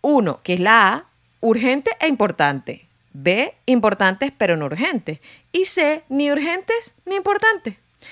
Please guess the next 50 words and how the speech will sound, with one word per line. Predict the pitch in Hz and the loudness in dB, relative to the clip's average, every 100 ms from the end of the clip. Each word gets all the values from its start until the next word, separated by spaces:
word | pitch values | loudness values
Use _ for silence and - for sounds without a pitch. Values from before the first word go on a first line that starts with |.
| - - | -20 -12
Así | - 254 | -8 -4
que | 403 | 0
después | 359 294 302 370 | 0 0 -4 -2
de | 320 | -2
esto, | 240 254 | -2 -4
las | 240 214 | -4 -4
tareas | 202 220 254 | -4 -2 -4
se | 254 247 | -4 -6
requieren | 190 180 240 339 320 240 277 - - | -6 -10 -8 -4 -2 -2 -4 -12 -12
la | 190 | -4
menor | 185 175 185 262 | -2 0 0 -2
cantidad | 320 277 247 240 | -4 -4 -2 0
de | 247 | -2
tiempo | 262 269 247 208 165 147 | -4 -2 -2 -2 -4 -4
de | 160 - | -4 0
A, | 254 254 370 _ | 2 2 0 _
se | - 214 | -4 0
abandonan | 196 196 196 226 277 | 2 2 0 0 -2
primero | 294 262 226 170 226 453 | -2 0 2 2 0 -6
según | - 285 220 208 | -4 -2 0 -2
el | |
principio | 180 175 165 165 | -4 -6 -4 -4
de | 190 | -4
Pareto. | 277 233 - - _ _ - - - _ | 0 -2 -2 -10 _ _ -20 -20 -20 _
¿Qué | 285 349 | 0 2
es | |
el | 370 | 0
principio | 311 311 320 | -2 -4 -2
de | 311 | -2
Pareto? | 302 302 294 196 185 | 2 2 2 -2 -6
Es | 294 311 | -6 -2
la | 320 | 0
regla | 311 294 285 | 0 0 -2
del | 233 | -2
ochenta | 175 185 185 185 | -2 -4 0 2
veinte, | 151 117 - - | 2 -2 -12 -10
donde | 175 226 226 | -2 -2 -2
se | 269 | -6
establece | 269 330 330 277 240 | -2 -2 -2 -4 -6
que | 190 | -4
el | 170 | -4
veinte | 175 269 320 | -4 -6 -8
por | 392 330 | -10 -10
ciento | 277 269 233 196 | -4 -4 -4 -2
del | 170 160 | -2 -2
esfuerzo | 165 208 208 165 151 139 - - | -6 0 0 0 -8 -12 -18 -10
destinado | 175 180 190 175 202 226 254 - | -6 -6 -6 -4 -2 0 -2 -2
a | |
una | 196 226 240 | -2 -2 -2
tarea | 220 220 294 | -2 -2 -2